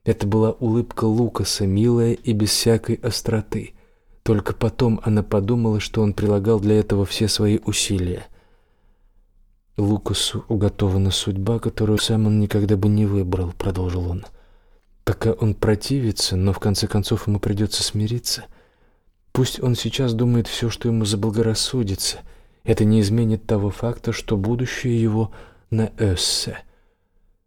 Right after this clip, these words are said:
Непоколебимая уверенность, звучавшая в его голосе, настолько поразила Пинки, что она на секунду забыла о своей душевной буре. «Почему? Потому что так хотите вы?»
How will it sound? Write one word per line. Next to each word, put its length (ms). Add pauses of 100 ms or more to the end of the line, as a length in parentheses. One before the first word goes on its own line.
(440)
Непоколебимая 680
уверенность, 560
звучавшая 600
в 40
его 260
голосе, 520 (100)
настолько 460
поразила 560
Пинки, 480 (300)
что 200
она 120
на 60
секунду 400
забыла 380
о 20
своей 220
душевной 480
буре. 400 (800)
«Почему? 680 (720)
Потому 380
что 160
так 200
хотите 460
вы?» 300